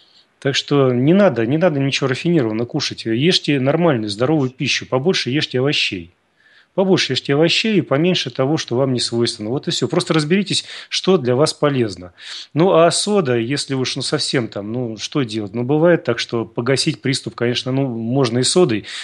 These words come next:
но только, опять же, не, не просто ложку проглотить соды, а там развести, погасить её, немножко, может быть, чуть-чуть соли добавить, так, чтобы физраствор такой получился в желудке, а не был просто содовый удар.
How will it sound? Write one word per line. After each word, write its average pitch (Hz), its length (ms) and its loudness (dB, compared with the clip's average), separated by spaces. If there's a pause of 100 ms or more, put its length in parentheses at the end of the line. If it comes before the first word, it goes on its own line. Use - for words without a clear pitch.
(120)
но 127 60 -10
только, 135 260 0
опять 127 240 0
же, 107 120 -4
не, 117 160 -2
не 127 240 -4
просто 165 300 0
ложку 117 300 -2
проглотить 110 420 -6
соды, 104 300 -4
а 101 60 -8
там 104 280 -8
развести, 123 400 -2
погасить 120 560 -2
её, 98 220 -4 (420)
немножко, 117 380 -2
может 113 220 2
быть, 107 100 -4
чуть-чуть 117 260 -4
соли 135 260 2
добавить, 104 520 -4 (540)
так, 104 180 -4 (480)
чтобы 117 340 0
физраствор 117 540 0
такой 104 280 -6
получился 113 640 -2 (360)
в 117 60 -6
желудке, 117 460 0
а 113 60 0
не 120 100 2
был 107 140 -4
просто - 260 -4
содовый 113 380 2
удар. 117 280 0